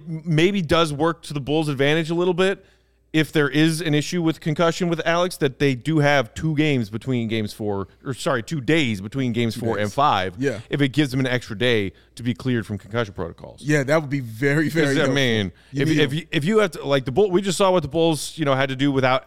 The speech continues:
Speaker 1: Alex Caruso for a half of basketball.
Speaker 2: Yeah.
Speaker 1: You gotta go without Caruso for the entirety of game five.
Speaker 2: Mm.
Speaker 1: Again, we said it towards the beginning of the show. He is your arguably third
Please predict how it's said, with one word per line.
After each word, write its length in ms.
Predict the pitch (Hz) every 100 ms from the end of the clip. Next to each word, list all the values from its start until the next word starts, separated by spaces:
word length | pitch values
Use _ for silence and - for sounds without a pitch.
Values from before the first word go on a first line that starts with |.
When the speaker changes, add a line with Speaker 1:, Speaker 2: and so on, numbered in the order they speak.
| -
Speaker 1:
Alex 260 | 131 127
Caruso 280 | - 131 143
for 160 | 123 110
a 40 |
half 320 | 104 147 165
of 140 | 135 98
basketball. 640 | 98 87 - - 82 78
Speaker 2:
Yeah. 220 | 127 123 110
Speaker 1:
You 80 | -
gotta 220 | 180 143
go 100 | 139
without 320 | 139 131 123 120
Caruso 340 | 131 135 135
for 60 | 131
the 100 | 123
entirety 380 | 117 139 139
of 80 | 127
game 160 | 123 127
five. 540 | 135 135 143 135 123 -
Speaker 2:
Mm. 220 | 113 107 110 _ _ _ _ _ -
Speaker 1:
Again, 280 | 180 139
we 80 | 107
said 180 | - 151
it 160 | 135 -
towards 200 | 151 135
the 60 |
beginning 260 | 135 143 135
of 40 |
the 40 | 127
show. 220 | 196 151 - _
He 260 | - 208 208
is 320 | 180 156 - _ -
your 460 | 143 160 151 131 _ _ -
arguably 580 | 160 165 170 156 151 139
third 520 | - 170 175 196